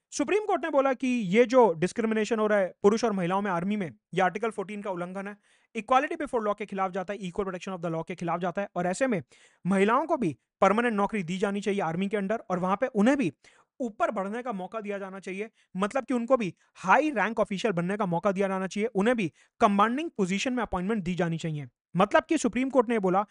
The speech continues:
कि महिलाओं की डिमांड यहाँ पे जस्टिफाइड है और उन्हें टेम्परेरी नहीं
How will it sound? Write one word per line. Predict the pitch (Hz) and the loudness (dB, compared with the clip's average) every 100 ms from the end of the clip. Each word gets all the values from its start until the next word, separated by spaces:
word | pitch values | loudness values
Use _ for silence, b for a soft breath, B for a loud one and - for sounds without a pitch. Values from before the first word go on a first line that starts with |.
| b b - | b b -4
कि | 294 | 0
महिलाओं | 226 202 208 | 2 2 2
की | 254 285 | 0 -4
डिमांड | 180 175 214 | -6 -4 -4
यहाँ | 214 | -6
पे | 208 | -8
जस्टिफाइड | 175 165 226 220 202 | -8 -10 -6 -4 -2
है | 214 - b b - | -2 -4 b b 4
और | 311 185 - _ - | 6 6 2 _ 0
उन्हें | 233 339 | 2 2
टेम्परेरी | 285 214 220 269 320 | 0 0 -2 -2 -4
नहीं | 302 277 | -4 -6